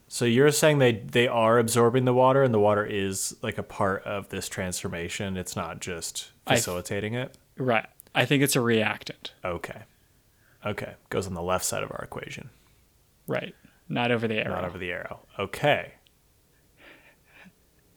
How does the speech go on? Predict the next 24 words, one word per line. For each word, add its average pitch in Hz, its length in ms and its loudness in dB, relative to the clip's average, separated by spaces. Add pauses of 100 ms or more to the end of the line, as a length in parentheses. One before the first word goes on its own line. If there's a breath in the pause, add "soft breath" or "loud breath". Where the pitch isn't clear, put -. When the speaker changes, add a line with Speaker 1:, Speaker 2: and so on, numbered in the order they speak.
(800)
Speaker 1:
Hmm. 107 500 -2 (1700 loud breath)
Luke, 110 460 2 (840)
Speaker 2:
Mm-hmm. 113 180 -6
Speaker 1:
here's 135 300 4
the 147 100 6
last 117 420 4
question 104 400 -2
that 92 120 -2
I 87 100 -4
have 87 500 -14 (720)
that 104 120 -6
we 95 100 -4
need 92 160 -6
to 101 80 -4
answer. - 460 -10 (720)
Is - 100 -8
this 143 140 0
Speaker 2:
Okay. - 320 0
Speaker 1:
a, - 40 -18
is 117 80 0
this 175 120 2
an 226 120 4
exothermic 220 640 2
reaction? 233 580 2